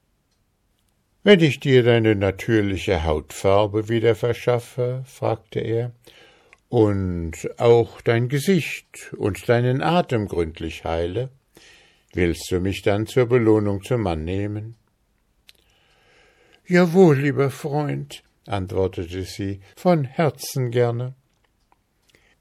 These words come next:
Der Schuhflicker wendete die genannten Mittel an, welche nach einigen Wochen ihre Wirkung nicht versagten. Darauf heirateten die beiden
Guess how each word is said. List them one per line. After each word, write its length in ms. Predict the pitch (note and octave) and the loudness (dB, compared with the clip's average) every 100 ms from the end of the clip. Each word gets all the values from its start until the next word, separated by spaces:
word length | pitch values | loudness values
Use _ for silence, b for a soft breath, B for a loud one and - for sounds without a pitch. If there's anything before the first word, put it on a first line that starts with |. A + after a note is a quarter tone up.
| _ | _
Der 140 | D3 D3 | 0 0
Schuhflicker 840 | - D#2 C#2 - E2 E2 G#2+ G#2+ | 0 -6 -6 -8 -8 -2 2 2
wendete 520 | F#2+ F#2 G2+ G#2+ A#2 A2 | 2 2 4 2 2 -2
die 140 | A#2 | -2
genannten 640 | C3 B2 A2 B2 C3+ B2 | -2 0 0 0 -2 -2
Mittel 380 | G2 C#2+ - - | -2 -6 -8 -8
an, 340 | F#2+ F#2+ G#2 A2 b b b b b b _ | -6 -6 -6 -10 b b b b b b _
welche 880 | A2 G#2+ G#2 - - F#2+ F2+ E2 D#2+ | 2 4 2 -4 0 4 4 2 0
nach 260 | C#2+ C#2 | -6 -10
einigen 680 | - D#2+ D2 D#2+ A#2 A2 E2+ | -10 -10 -8 -8 -6 -6 -4
Wochen 400 | C#2+ - C#2+ D#2 B B | -6 -6 -12 -14 B B
ihre 380 | A2 G#2 B2 A2 | -2 0 0 0
Wirkung 600 | E2 C#2+ - - D#2+ D#2+ | 0 -2 -6 -8 -6 -6
nicht 260 | G2 F#2 - | -8 -10 -10
versagten. 920 | C#3+ C#3+ - C#2 C#2 - - C2 A#1+ _ _ _ _ _ _ _ _ b b _ | -8 -6 -4 -6 -6 -12 -16 -16 -16 _ _ _ _ _ _ _ _ b b _
Darauf 480 | - F2 D2+ C2+ - | 0 0 -2 -6 4
heirateten 840 | C#3+ D3 C3 C3 - A#2 - A#2+ | 6 6 6 2 2 -2 -4 -2
die 140 | A2+ A2 | -2 2
beiden 580 | G2+ G2 G2 F#2+ F#2+ | 4 4 2 -4 -10